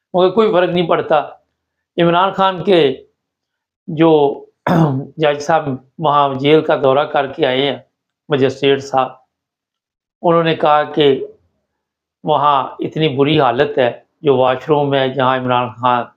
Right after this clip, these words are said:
साहब ने नहाना होता है, बैतुल खला है, वहाँ भी कोई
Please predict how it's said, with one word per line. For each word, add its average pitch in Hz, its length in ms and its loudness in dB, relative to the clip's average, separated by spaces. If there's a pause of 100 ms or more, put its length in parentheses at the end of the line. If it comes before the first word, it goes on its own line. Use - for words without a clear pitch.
(140)
साहब 123 400 -2
ने 127 80 -2
नहाना 113 360 -2
होता 123 360 0
है, - 160 -6 (920)
बैतुल 135 380 -2
खला 127 380 0
है, 123 120 -8 (440)
वहाँ 165 500 0
भी 160 200 4
कोई 160 280 0